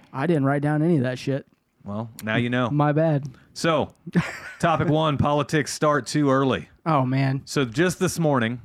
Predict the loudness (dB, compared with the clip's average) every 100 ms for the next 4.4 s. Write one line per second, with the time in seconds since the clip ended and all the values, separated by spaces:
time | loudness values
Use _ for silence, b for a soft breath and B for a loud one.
0 | -4 0 2 0 -2 -2 2 0 0 -2
1 | -2 0 0 0 0 0 0 0 0 0
2 | 0 0 -2 -2 -2 -4 -2 -4 -4 -2
3 | 0 0 -4 -4 0 0 0 -4 -6 -4
4 | -4 -4 -6 -12